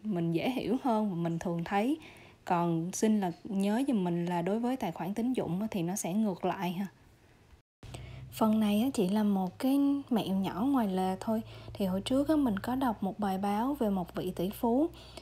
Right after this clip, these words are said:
Thì ông tỷ phú này có nói là phát minh ra thẻ tín dụng là một trong những cái phát minh tuyệt vời nhất. Và ngay từ, ờ,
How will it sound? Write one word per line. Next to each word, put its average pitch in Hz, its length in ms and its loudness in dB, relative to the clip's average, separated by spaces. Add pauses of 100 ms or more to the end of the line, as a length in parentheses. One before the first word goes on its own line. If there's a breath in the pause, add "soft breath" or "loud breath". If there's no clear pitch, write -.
(240 loud breath)
Thì 202 160 0
ông 233 220 0
tỷ 190 180 2
phú 240 240 2
này 247 320 2
có 220 120 -2
nói 233 380 0
là 233 180 2 (360)
phát 294 220 0
minh 262 160 6
ra 233 120 0
thẻ 180 160 -2
tín 240 260 0
dụng 185 280 0
là 185 140 -2
một 175 260 -4
trong 214 200 0
những 180 140 -2
cái 233 100 -4
phát 269 240 -4
minh 220 200 2
tuyệt 175 200 -2
vời 185 200 -2
nhất. 220 240 0 (560 loud breath)
Và 202 180 6 (560 loud breath)
ngay 240 280 6
từ, 180 420 4
ờ, 175 120 0